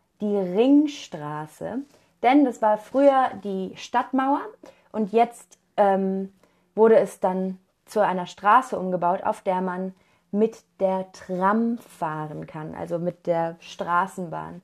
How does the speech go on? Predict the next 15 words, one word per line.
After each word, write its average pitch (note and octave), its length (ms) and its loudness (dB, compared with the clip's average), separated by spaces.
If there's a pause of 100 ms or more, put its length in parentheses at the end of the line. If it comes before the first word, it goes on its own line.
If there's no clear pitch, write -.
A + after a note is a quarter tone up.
(320)
Und F#3+ 120 -2
da F#3 120 4
kann G3+ 160 2
man F#3+ 140 0
über F#3+ 160 0
die G#3 100 -8
ganze C#4+ 520 0
Ringstraße A3+ 640 -4
fahren F#3+ 320 -10
und F#3 120 -10
man F#3+ 160 -4
sieht G3+ 260 -8
wirklich G3 400 -10 (420)
links C4+ 400 4
und G#3+ 220 -6